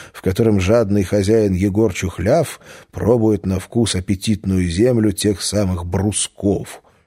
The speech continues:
спорной территории, которую все хотят захватить.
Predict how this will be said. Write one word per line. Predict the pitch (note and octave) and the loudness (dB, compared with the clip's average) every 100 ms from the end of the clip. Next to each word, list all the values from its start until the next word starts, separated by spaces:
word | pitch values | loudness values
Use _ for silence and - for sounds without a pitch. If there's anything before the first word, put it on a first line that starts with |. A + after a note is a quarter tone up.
| _ | _
спорной | - - G#2 E2+ E2+ D#2+ | -12 -4 -2 0 -4 -8
территории, | - - - G#2+ C#3 F2+ | -10 -12 -4 0 0 -2
которую | E2+ E2 F#2+ F2 | -6 -6 -4 -4
все | - - F2 | -6 -8 -10
хотят | - E2+ - D#2+ - - - - - | -10 -14 -10 -10 -10 -18 -20 -20 -12
захватить. | D#2+ F2 D#2 D#2+ - - - - | -10 -10 -8 -10 -10 -14 -14 -18